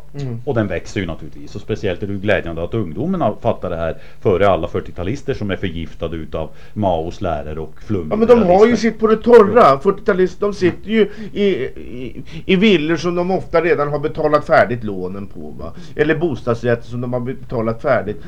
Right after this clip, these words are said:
Speaker 1: Så de, ja, de har ju sitt på det torra, va?
Speaker 2: Mm.
Speaker 1: Och, och,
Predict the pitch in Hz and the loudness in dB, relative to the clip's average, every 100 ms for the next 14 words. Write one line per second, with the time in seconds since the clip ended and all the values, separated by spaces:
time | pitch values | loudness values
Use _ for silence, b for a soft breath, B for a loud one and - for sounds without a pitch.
0 | B B B - 220 127 107 110 - 202 | B B B 0 0 2 -2 -4 -8 0
1 | 208 185 190 220 247 247 220 - 180 175 | 0 2 0 2 2 2 -2 -2 -2 0
2 | 214 185 240 220 60 78 95 95 107 - | 2 2 0 -4 -6 -10 -10 -12 -14 -10
3 | 170 175 160 175 | -6 -4 -2 0